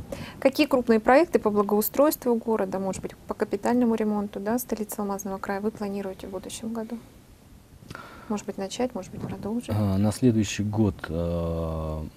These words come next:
Speaker 2: мы, э, планируем, э, т-, один из крупных проектов, это мы хотим сделать тротуар, а, приступить, э, к устройству тротуара от улицы Амосова вдоль улицы Индустриальной до Т З Б, потом дальше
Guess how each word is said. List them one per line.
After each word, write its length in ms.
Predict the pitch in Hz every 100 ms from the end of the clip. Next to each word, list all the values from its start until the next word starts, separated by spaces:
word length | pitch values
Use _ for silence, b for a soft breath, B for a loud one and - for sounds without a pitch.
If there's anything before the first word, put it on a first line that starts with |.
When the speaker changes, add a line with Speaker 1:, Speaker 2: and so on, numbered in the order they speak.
| - -
Speaker 2:
мы, 360 | 92 107 95 -
э, 360 | 85 82 82 73
планируем, 760 | 85 87 95 85 82 76 73 -
э, 300 | - 71 69 -
т-, 60 | - - -
один 300 | 80 87 87
из 100 | -
крупных 400 | - 95 78 -
проектов, 560 | 82 85 80 - - -
это 220 | 85 82
мы 120 | 82
хотим 300 | - 82 85
сделать 320 | 80 87 85 -
тротуар, 460 | 92 - 92 110 - B B B B B B B -
а, 320 | 80 82 80
приступить, 640 | 80 - - 87 98 - - -
э, 360 | 64 64 62 -
к 60 |
устройству 400 | 87 - 90 -
тротуара 580 | 80 76 - 90 85 76
от 260 | 67 80 -
улицы 960 | 87 82 - 82 78 76 73 73 71 65 -
Амосова 580 | 82 107 - 76 64 - -
вдоль 300 | 82 80 85
улицы 300 | 80 78 -
Индустриальной 800 | 80 80 - 95 104 92 80 71 -
до 240 | 80 78 80
Т 140 | -
З 160 | 76 85
Б, 240 | 98 143
потом 340 | 82 - 82
дальше 460 | 80 82 - 73 71